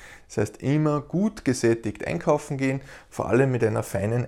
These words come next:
Einkaufsliste. Und auf dieser Einkaufsliste stehen hochwertige, möglichst unverarbeitete Lebensmittel in guter Qualität von feiner Herkunft. Damit kannst du einfach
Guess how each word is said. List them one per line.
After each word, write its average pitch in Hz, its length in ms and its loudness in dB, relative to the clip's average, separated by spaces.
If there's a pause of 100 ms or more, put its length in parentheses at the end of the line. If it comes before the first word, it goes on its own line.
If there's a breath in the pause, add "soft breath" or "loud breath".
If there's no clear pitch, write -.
Einkaufsliste. 110 840 0
Und 101 80 6
auf 110 160 -2
dieser 151 200 0
Einkaufsliste 139 680 -2
stehen 135 460 -2 (400 loud breath)
hochwertige, 139 840 2
möglichst 127 640 -2
unverarbeitete 120 800 2
Lebensmittel 156 720 -2
in 117 200 -4
guter 170 320 -4
Qualität 110 460 -2
von 113 180 -4
feiner 110 320 -2
Herkunft. 117 560 -4 (480 loud breath)
Damit 143 260 2
kannst 135 300 2
du 135 40 2
einfach 131 320 -2